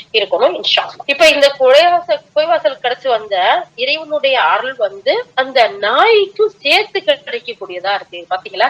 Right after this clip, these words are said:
நல்லோர்களோட சேர்ந்த நாயும் சரித்திரத்துல இடம்பெற்றிருக்குன்னு, அதனாலதான் இந்த இடத்துல நான் ஹெட்லைன் போட்டு எழுதியிருக்காங்க. எனவே அவங்களை தழுவி அந்த தூக்கம் அந்த நாயையும் தழுவி கொண்டது. இதை நல்லோர்களோட இருக்கக்கூடிய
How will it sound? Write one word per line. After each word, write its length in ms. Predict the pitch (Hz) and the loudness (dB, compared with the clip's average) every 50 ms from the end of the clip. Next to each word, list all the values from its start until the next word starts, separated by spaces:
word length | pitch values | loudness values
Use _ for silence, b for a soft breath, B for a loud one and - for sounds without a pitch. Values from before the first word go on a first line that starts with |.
| 247 208 | -2 -4
நல்லோர்களோட 640 | 170 190 202 220 226 240 240 - 240 233 240 247 254 | -12 -8 -4 -2 -2 -2 -2 -4 -4 -2 -2 -2 -2
சேர்ந்த 340 | 247 - 202 190 190 185 | -4 -6 -12 -12 -10 -12
நாயும் 500 | 180 180 156 156 - 175 180 196 254 - - _ _ _ _ _ _ _ | -12 -12 -10 -8 -6 -6 -6 -6 -8 -10 -10 _ _ _ _ _ _ _
சரித்திரத்துல 640 | - 190 190 160 - - 247 208 - - 214 240 208 | -4 -2 -2 -4 -4 -4 -2 -2 -2 -4 -6 -6 -4
இடம்பெற்றிருக்குன்னு, 640 | 175 180 185 180 170 - - 170 - 170 202 240 - | -4 -4 -6 -6 -8 -16 -16 -16 -16 -12 -12 -12 -12
அதனாலதான் 640 | 202 185 165 151 175 196 202 185 170 151 - 135 127 - _ - | -10 -12 -8 -6 -4 -2 -2 -2 -4 -6 -8 -12 -16 -20 _ -10
இந்த 140 | 185 170 | -6 -6
இடத்துல 280 | 151 - - 180 196 196 | -6 -6 -6 -10 -10 -10
நான் 1120 | 185 165 165 156 147 - 170 - _ - - - 185 170 160 156 151 _ - 220 - - B B B B B B | -12 -16 -16 -18 -18 -20 -20 -20 _ -20 -16 -14 -12 -12 -14 -16 -20 _ -4 -4 -4 -4 B B B B B B
ஹெட்லைன் 320 | - 175 175 196 190 180 - | -8 -4 -2 -2 -2 -4 -6
போட்டு 240 | - 190 - 196 170 | -12 -12 -10 -8 -10
எழுதியிருக்காங்க. 440 | 156 156 160 156 - - 147 - | -8 -8 -12 -12 -8 -8 -10 -8
எனவே 340 | - 147 175 196 196 233 311 | -10 -10 -8 -4 -2 0 0
அவங்களை 320 | 359 330 220 196 180 175 170 - _ | 0 0 -2 -2 -4 -6 -8 -6 _
தழுவி 320 | - 165 175 196 220 240 | -6 -6 -6 -4 -2 0
அந்த 240 | 208 170 165 160 160 - _ _ _ | -2 -2 -2 -6 -12 -16 _ _ _
தூக்கம் 460 | 214 226 233 - - 220 240 - - B B B B B B B | -14 -14 -14 -8 -4 -4 -4 -4 -4 B B B B B B B
அந்த 300 | B 202 208 190 180 160 165 165 165 | B -2 -2 -2 -4 -6 -6 -8 -4
நாயையும் 640 | 165 175 208 254 311 349 339 302 240 202 247 370 480 - - - | -2 0 2 4 4 4 4 2 0 2 0 0 -2 -2 -6 -4
தழுவி 320 | - 240 214 208 208 196 190 | -2 -2 0 0 -2 -8 -10
கொண்டது. 440 | - 185 175 175 170 165 - 170 - | -10 -10 -10 -8 -8 -10 -8 -8 -8
இதை 160 | - 208 208 208 | -4 -2 0 0
நல்லோர்களோட 600 | 202 185 202 220 240 554 - 277 277 240 226 202 | 0 0 2 4 6 6 6 6 4 2 4 2
இருக்கக்கூடிய 760 | 202 - 539 - 175 165 - - 170 - 175 170 170 170 | 2 2 0 0 -4 -8 -12 -14 -16 -14 -12 -10 -8 -8